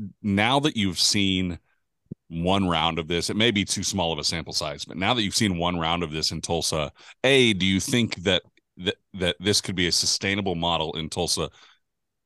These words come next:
replicated for years to come? And two, do you think that if they tried to pull a watering hole, uh, like they did at Adelaide, could they do that in Tulsa,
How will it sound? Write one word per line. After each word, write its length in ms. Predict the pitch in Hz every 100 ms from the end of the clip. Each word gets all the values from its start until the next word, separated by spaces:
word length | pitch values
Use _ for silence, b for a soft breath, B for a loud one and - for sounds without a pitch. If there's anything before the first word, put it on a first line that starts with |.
| _ 104 -
replicated 680 | 104 117 113 92 101 87 76
for 140 | 92
years 340 | 82 87 92 -
to 80 | 117
come? 360 | 98 73 80 - _ _ _ _ _ -
And 220 | 92 87
two, 400 | - 165 123 104
do 100 | 92
you 120 | 95
think 340 | - 131 117 - 95
that 440 | 98 90 87 - _ _ _ _
if 140 | 90 -
they 160 | 107
tried 300 | - 107 95
to 60 | 85
pull 600 | - 104 92 90 87 98
a 80 | 87
watering 520 | 73 80 80 80 80
hole, 520 | 80 78 71 71 - _ -
uh, 440 | 80 73 69 69 -
like 180 | 85 80
they 140 | 87
did 140 | 80 80
at 120 | 82
Adelaide, 640 | 80 85 78 76 73 71 _ _ _ -
could 220 | 117 92
they 160 | 95
do 200 | 78 92 85
that 200 | 80 78
in 160 | 82
Tulsa, 640 | - 85 78 87 76 73